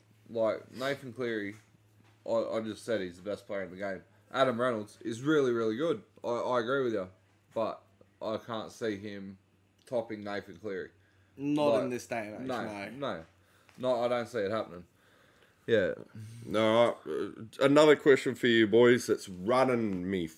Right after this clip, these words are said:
Speaker 3: fucking around is the send-offs. What,
Speaker 1: Yeah.
Speaker 3: what's your thoughts on 'em?
Speaker 1: See, send-offs, I,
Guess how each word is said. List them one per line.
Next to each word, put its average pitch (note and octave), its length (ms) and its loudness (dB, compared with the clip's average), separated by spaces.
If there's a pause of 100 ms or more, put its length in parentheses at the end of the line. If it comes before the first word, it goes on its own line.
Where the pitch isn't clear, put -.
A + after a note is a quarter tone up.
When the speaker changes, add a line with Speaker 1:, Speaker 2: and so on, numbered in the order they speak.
(220)
Speaker 3:
fucking - 480 -8
around F#2+ 640 2
is G2 360 0
the G#2+ 100 -4
send-offs. G2+ 720 -2 (280)
What, B2 260 2
Speaker 1:
Yeah. G#2+ 200 2
Speaker 3:
what's B2+ 180 4
your A2+ 80 0
thoughts C3 300 2
on B2 80 -2
'em? E2+ 120 -6 (380)
Speaker 1:
See, A#2+ 340 -2
send-offs, C#3 540 0
I, G#2 160 -4